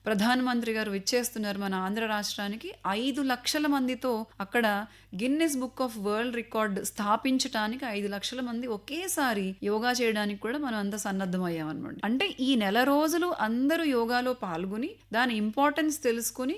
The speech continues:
దాని యొక్క రుచి తెలుసుకుని అందరూ దు-, ప్రతిరోజు అభ్యాసం చేసి ఆరోగ్యంగా ఉండాలి, ఆనందంగా ఉండాలి, మన యొక్క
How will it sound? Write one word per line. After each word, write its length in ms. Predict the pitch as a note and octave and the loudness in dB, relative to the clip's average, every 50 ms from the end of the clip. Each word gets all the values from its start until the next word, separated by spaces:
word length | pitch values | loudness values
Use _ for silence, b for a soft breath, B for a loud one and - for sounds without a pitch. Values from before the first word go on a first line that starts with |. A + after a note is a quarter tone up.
| A4+ - | -4 -2
దాని 180 | A3 A3 B3 C4 | 0 2 4 4
యొక్క 180 | C#4 C4 A3+ B3 | 2 4 4 4
రుచి 380 | A3+ G#3 G#3+ A3+ A3 - E4+ | 4 4 4 2 2 0 0
తెలుసుకుని 640 | D4 - D4 C#4 C#4 C#4+ C#4+ D#4 C#4 D4 D4 C#4+ F#4 A#4 - | 2 2 4 4 4 2 0 0 -2 0 0 0 -2 -2 -4
అందరూ 480 | - F3+ G#3+ A#3+ C4+ D#4 F4 F#4+ F#4 E4 | -2 0 2 4 4 4 4 4 2 0
దు-, 220 | A#3+ A3 A3+ - - - | -2 -2 -2 -4 -2 0
ప్రతిరోజు 500 | A3 G3+ G3 - B3 C4 C4+ C#4 C#4+ C#4+ | 0 0 0 0 0 2 2 2 4 4
అభ్యాసం 580 | C4 G#3+ F#3 E3+ G#3 A#3 A#3 A#3+ - B3+ A#3+ A#3+ | 2 2 2 0 0 0 0 0 0 -2 -2 -2
చేసి 400 | A3+ A#3+ A3+ A#3 A#3 - F4+ G4 - - | -2 -2 -2 -2 -2 -4 -8 -8 -6 -2
ఆరోగ్యంగా 840 | - F3+ G3+ A3 A#3+ C4+ C#4+ D4 B3 A#3+ C#4+ C#4+ C#4+ C#4+ C#4 C#4+ | 2 4 6 6 8 8 6 6 6 4 4 4 6 6 4 4
ఉండాలి, 520 | C#4 C#4 C4+ C4 B3+ C4 C4 C4+ D4 D#4+ - - | 4 4 4 2 2 2 2 2 0 -2 -2 0
ఆనందంగా 540 | G3+ F#3+ G3+ A3 A3+ A#3 B3 B3 A#3+ A#3+ A#3+ | 2 2 2 2 2 2 2 0 0 0 0
ఉండాలి, 440 | A#3 A3+ A3 A3 A3 A3 A#3+ D#4+ G4 - - | 0 0 0 2 2 0 0 -2 -6 -8 -4
మన 180 | - A3+ G#3+ A#3 | -2 0 2 2
యొక్క 420 | A#3 A#3 A3 A3+ B3 - - B3 | 2 0 0 0 0 -2 -2 -2